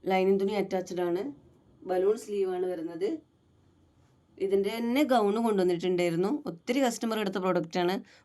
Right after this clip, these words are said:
ഒരുപാട് തവണ റീസ്റ്റോക്ക് കൊണ്ടുവന്നിട്ടുണ്ടായിരുന്നു. ഇപ്പോൾ മുന്നൂറ്റി തൊണ്ണൂറ്റൊമ്പതിൻ്റെ ഗൗൺ ഈ ഒരു പ്രിന്റിൽ കിട്ടുന്നില്ല കേട്ടോ. ഇതിൻ്റെയൊക്കെ കളർ ചേഞ്ച് ഇങ്ങനെ കാണിച്ചു തന്നാൽ മതി, പക്ഷേ പിന്നെ വീണ്ടും നിങ്ങളത് നിവർത്തി കാണിക്കുമോ എന്ന് ചോദിക്കും. അപ്പോൾ ഞാൻ ഇപ്പം തന്നെ നിവർത്തി കാണിക്കാം.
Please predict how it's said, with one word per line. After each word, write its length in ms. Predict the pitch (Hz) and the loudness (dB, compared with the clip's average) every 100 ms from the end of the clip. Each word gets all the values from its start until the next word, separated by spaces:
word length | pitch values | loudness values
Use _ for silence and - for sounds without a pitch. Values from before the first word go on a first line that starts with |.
| - | -4
ഒരുപാട് 320 | 180 190 240 | 0 0 0
തവണ 140 | 233 220 214 | -2 -4 -4
റീസ്റ്റോക്ക് 380 | 190 - 208 214 | -6 -4 -6 -2
കൊണ്ടുവന്നിട്ടുണ്ടായിരുന്നു. 760 | 196 170 165 170 170 175 175 190 - - _ | 0 0 -2 -2 -4 -4 -6 -10 -12 -20 _
ഇപ്പോൾ 180 | - 190 | -6 -4
മുന്നൂറ്റി 240 | 196 185 190 | -2 -2 -4
തൊണ്ണൂറ്റൊമ്പതിൻ്റെ 460 | 196 208 220 233 226 | -4 -6 -8 -8 -4
ഗൗൺ 220 | 190 196 196 | -2 0 0
ഈ 20 | 190 | 0
ഒരു 120 | 196 | -4
പ്രിന്റിൽ 340 | 185 180 175 170 - | -4 -4 -4 -6 -8
കിട്ടുന്നില്ല 400 | 185 175 165 160 - | -10 -4 -4 -4 -8
കേട്ടോ. 160 | - 170 - _ _ _ _ _ _ _ _ _ _ - _ _ _ _ _ _ - - | -10 -12 -16 _ _ _ _ _ _ _ _ _ _ -20 _ _ _ _ _ _ -20 -20
ഇതിൻ്റെയൊക്കെ 360 | - 175 196 220 220 | -10 -4 -4 -6 -2
കളർ 200 | 190 180 175 | -2 -2 -2
ചേഞ്ച് 180 | 202 202 | -2 -2
ഇങ്ങനെ 160 | 220 220 220 | -4 -6 -4
കാണിച്ചു 300 | 196 180 180 | -2 -2 -2
തന്നാൽ 180 | 190 165 | -2 -2
മതി, 140 | 165 165 | -6 -6
പക്ഷേ 220 | 170 170 185 185 - - 202 | -8 -6 -8 -8 -10 -10 -4
പിന്നെ 160 | 196 220 | -4 -4
വീണ്ടും 200 | 220 214 220 | -8 -10 -6
നിങ്ങളത് 260 | 214 208 208 | -4 -2 0
നിവർത്തി 300 | 185 180 196 190 | -2 -2 -4 -2
കാണിക്കുമോ 340 | 170 170 180 | -2 -2 0
എന്ന് 120 | 180 180 | 0 0
ചോദിക്കും. 360 | 175 156 - 170 - _ _ _ | -4 -6 -10 -12 -16 _ _ _
അപ്പോൾ 180 | - 175 - | -16 -6 -2
ഞാൻ 100 | 180 185 | -2 -2
ഇപ്പം 140 | 262 381 | -4 -4
തന്നെ 140 | 202 208 214 | 0 2 2
നിവർത്തി 300 | 202 185 185 180 | 2 0 -4 -4
കാണിക്കാം. 440 | 170 160 - 185 | -6 -8 -12 -14